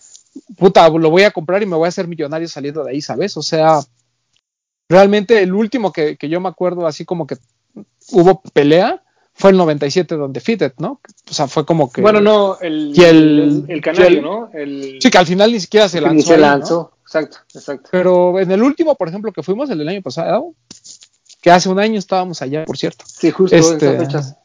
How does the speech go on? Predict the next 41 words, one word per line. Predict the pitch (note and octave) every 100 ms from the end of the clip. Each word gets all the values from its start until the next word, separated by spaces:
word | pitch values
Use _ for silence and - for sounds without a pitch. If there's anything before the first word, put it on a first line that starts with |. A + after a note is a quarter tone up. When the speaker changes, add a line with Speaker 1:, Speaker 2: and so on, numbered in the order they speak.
| _
Speaker 2:
Este, | D#3 _ D#3+
ya | E3
lo |
sentí, | E3+ D#3 D#3 E3
yo | F3
se | E3 F#3+ D#3
lo | D#3+
sentí | D3 C#3+ F3
bastante | E3 E3 D#3+ E3+
deslavado | D3 C3 B2 C#3+ D3+
ya | B2+ C3 C3 C#3
el | _
festival, | _ _ B2+ C3
güey, | C3
ya | B2+
Speaker 1:
Sí, | B3
Speaker 2:
como | C#4
Speaker 1:
ya | B3+
Speaker 2:
que |
Speaker 1:
estaba | A3 B3 A#3+
como, | A3+ F3 -
exacto. | E3+ A3 - _ _ _ _ _ _ _ _ _
Incluso | F#3 F3+ C#4
Speaker 2:
Sí. | F#4
Speaker 1:
hasta | A3
las | E3+ D#3
pláticas | - G3+ B3 A3+ D3+
ya, | C#3 F#3
ya | F3+ F3+
no | G3
se, | F#3 F3+ D3+ C#3 B2+
o | _ _ _
sea, | - F3+
ya | F3+
no | F#3
se | G3+
peleaban | - D#3 E3+ F#3 D#3+
por | D3
entrar, | C3 B2+ D#3 D#3+ D#3+ D#3
o |
sea, | C#3 E3 E3 D#3+